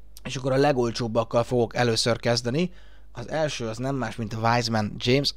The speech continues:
Wiseman, aki ugye Golden State játékos. Na most a Wiseman az nagyjából árban egy ilyen nyolc-kilencezer M T. Nagyon fontos leszögezni, hogy én Xbox árakat mondok. P C általában ennél olcsóbb, a P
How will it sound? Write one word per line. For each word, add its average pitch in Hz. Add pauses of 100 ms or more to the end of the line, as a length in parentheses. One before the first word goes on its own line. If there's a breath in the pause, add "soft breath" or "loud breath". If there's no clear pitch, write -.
Wiseman, 113
aki -
ugye 120 (180 soft breath)
Golden 113
State 113
játékos. 170 (580 soft breath)
Na 123
most 139
a -
Wiseman 156
az 117
nagyjából 135
árban 120
egy 110
ilyen 113
nyolc-kilencezer 113
M 117
T. 139
Nagyon 160
fontos 139
leszögezni, 147
hogy 123
én 123
Xbox 120
árakat 110
mondok. 151 (320 loud breath)
P 151 (180)
C 170
általában 139
ennél 123
olcsóbb, 180
a 139
P 139